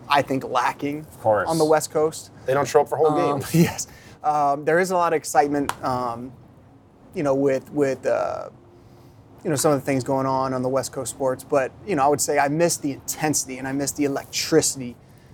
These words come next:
Speaker 1: uh, that comes along with East Coast and in particular New York sports.
Speaker 2: Which traffic is worse, New York or L A?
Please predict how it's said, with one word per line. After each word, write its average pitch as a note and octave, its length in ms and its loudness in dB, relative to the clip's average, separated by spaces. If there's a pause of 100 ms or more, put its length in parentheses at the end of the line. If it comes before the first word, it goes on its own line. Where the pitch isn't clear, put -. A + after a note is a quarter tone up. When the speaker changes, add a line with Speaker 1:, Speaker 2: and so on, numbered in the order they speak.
(120)
Speaker 1:
uh, B2 240 2
that A#2 160 -4
comes D3 240 4
along C3+ 460 0
with B2 220 -2
East C#3+ 240 -2
Coast C3 300 0
and B2+ 60 -8
in B2 80 -8
particular A2+ 560 -10
New A#2+ 100 -12
York - 180 -16
sports. - 320 -16
Speaker 2:
Which C3 220 -6
traffic A2+ 500 0
is G2 160 -4
worse, G2+ 360 0
New B2 100 0
York B2 220 2
or A#2 80 0
L G#2+ 200 4
A? G2+ 220 0